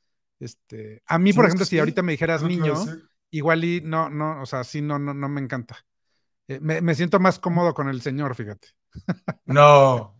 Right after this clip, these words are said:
Speaker 2: no, si a mí
Speaker 1: Sí.
Speaker 2: me, si a mí alguien me llegan a decir "señor", va a ocurrir un acto de violencia ahí, porque
Speaker 1: Ah,
Speaker 2: ¿cómo te
Speaker 1: ¿tanto
Speaker 2: atreves
Speaker 1: así?
Speaker 2: a decir
Speaker 1: No,
Speaker 2: "señor"?
Speaker 1: no, no.
Speaker 2: No, tocayo. ¿O me veo como un señor? No, o sí, no.
Speaker 1: Pues te, tengo malas noticias. <laughs>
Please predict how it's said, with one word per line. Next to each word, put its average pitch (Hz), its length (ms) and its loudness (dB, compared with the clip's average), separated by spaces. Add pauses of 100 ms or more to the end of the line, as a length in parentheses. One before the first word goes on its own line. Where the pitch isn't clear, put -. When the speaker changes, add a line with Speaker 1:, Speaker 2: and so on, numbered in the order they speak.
Speaker 2:
no, 156 360 4
si 160 100 -4
a - 20 -4
mí 156 80 2
Speaker 1:
Sí. - 20 0
Speaker 2:
me, 180 260 4
si 165 140 -4
a 160 40 0
mí 170 100 0
alguien 190 200 -4
me 214 120 2
llegan 208 240 6
a 202 80 4
decir 156 260 -2
"señor", 175 540 -2 (720)
va 139 60 2
a 143 40 4
ocurrir 151 300 -4
un 151 120 0
acto 156 280 0
de 151 100 -2
violencia 120 540 -8
ahí, 120 140 -8
porque 120 320 -12
Speaker 1:
Ah, 131 160 0
Speaker 2:
¿cómo 247 300 6
te - 60 0
Speaker 1:
¿tanto 196 60 4
Speaker 2:
atreves 226 460 0
Speaker 1:
así? - 0 -
Speaker 2:
a 185 80 -2
decir 151 280 -10 (800)
Speaker 1:
No, 151 420 0
Speaker 2:
"señor"? 156 260 2
Speaker 1:
no, - 0 -
no. 147 120 -4
Speaker 2:
No, 117 160 -8
tocayo. 110 360 -14 (120)
¿O 135 120 -4
me 139 120 0
veo 147 220 0
como 160 160 -4
un 151 80 -4
señor? 156 380 -8 (260)
No, 104 500 -16 (100)
o 113 100 -16
sí, 101 260 -18 (160)
no. 95 380 -14
Speaker 1:
Pues 156 280 -2
te, 156 320 -2
tengo 156 340 -2
malas 156 260 -2
noticias. 147 480 -4
<laughs> - 400 0